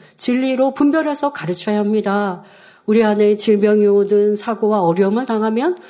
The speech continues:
하나님께 지킴받지 못한 것을 찾아서 회개하고 돌이켜야 문제가 해결될 수 있으니 스스로가 그리해야 되고 스스로가 답을 얻지 못하면 신방을 통해, 상담을 통해 또 내 안에 무엇이 잘못되었는지를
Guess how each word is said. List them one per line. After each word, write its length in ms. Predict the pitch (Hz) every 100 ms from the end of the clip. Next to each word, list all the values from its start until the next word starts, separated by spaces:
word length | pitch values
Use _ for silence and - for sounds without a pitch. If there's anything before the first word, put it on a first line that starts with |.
| - -
하나님께 360 | 311 294 294
지킴받지 640 | - 220 - 311 294 294 220
못한 480 | 170 170 220 208
것을 300 | 196 196 196
찾아서 560 | 196 277 247 240 220 226 - - -
회개하고 680 | 254 233 202 156 180 294 - -
돌이켜야 760 | - 262 277 - 156 151 156 156 - _ _ _ _ -
문제가 320 | 247 247 247
해결될 520 | 240 330 359 302 269
수 180 | 233 -
있으니 600 | 175 - 147 160 175 - - - -
스스로가 540 | 320 302 294 269 247
그리해야 460 | - 202 202 190 180
되고 360 | 180 240 349 - -
스스로가 580 | - 339 320 302 285 277
답을 280 | - 202 262
얻지 260 | 202 -
못하면 580 | 175 147 175 165 190 269 - -
신방을 500 | - 269 233 220 214
통해, 420 | 208 190 185 190
상담을 480 | 190 285 262 262 254
통해 440 | 247 233 240 247 240 - _
또 160 | - 269
내 140 | 208 226
안에 200 | 226 214
무엇이 360 | 180 254 285
잘못되었는지를 1040 | 247 170 175 202 196 165 156 147 151 208